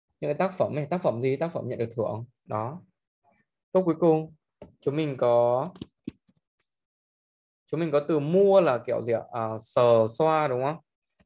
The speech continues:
Xoa, sờ, nắn. À, chúng mình có từ quấy chin là cái gì ạ? Cái khăn.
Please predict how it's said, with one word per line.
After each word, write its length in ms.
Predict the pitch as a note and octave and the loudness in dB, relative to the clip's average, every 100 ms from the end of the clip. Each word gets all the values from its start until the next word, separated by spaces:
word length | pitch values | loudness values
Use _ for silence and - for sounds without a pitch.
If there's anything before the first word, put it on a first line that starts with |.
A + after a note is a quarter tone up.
| _ | _
Xoa, 400 | - C#3+ C3+ C3 | -2 0 0 -4
sờ, 340 | - A#2 A2 | 0 0 0
nắn. 320 | G#2+ A2+ D#3+ - _ _ _ _ _ _ _ - | -2 -6 -6 -12 _ _ _ _ _ _ _ -10
À, 340 | B2 A#2+ A2+ A2 | -4 -2 -2 -4
chúng 120 | C3 | -6
mình 100 | C#3+ | -2
có 100 | B2 C#3+ | -2 -2
từ 60 | |
quấy 260 | C3 B2 B2 | 2 2 2
chin 200 | B2+ F#3 | 0 -2
là 80 | C#3+ | -2
cái 120 | C3+ | -2
gì 80 | C3+ | -2
ạ? 120 | A#2 - _ _ _ _ _ _ _ _ _ _ _ | -2 -4 _ _ _ _ _ _ _ _ _ _ _
Cái 120 | A#2 A2+ | -6 -6
khăn. 420 | C3+ D#3 E3+ | -4 -4 -6